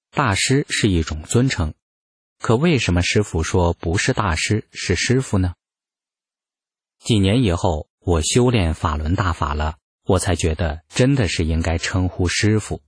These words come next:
师傅是早把我当弟子了，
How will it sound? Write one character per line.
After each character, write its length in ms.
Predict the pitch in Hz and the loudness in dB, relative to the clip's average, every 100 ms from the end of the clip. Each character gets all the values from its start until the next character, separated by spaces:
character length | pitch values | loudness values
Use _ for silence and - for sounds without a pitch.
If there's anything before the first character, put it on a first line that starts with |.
| _ _ _ _ _ | _ _ _ _ _
师 280 | - - 135 | -8 2 2
傅 120 | - | 2
是 200 | 101 95 | 0 0
早 260 | 82 80 101 | 0 0 0
把 180 | 110 90 | 2 0
我 140 | 80 | 0
当 240 | 69 80 85 | -2 -2 0
弟 160 | 95 | 0
子 160 | 78 78 | -2 -6
了， 220 | 78 - | -8 -12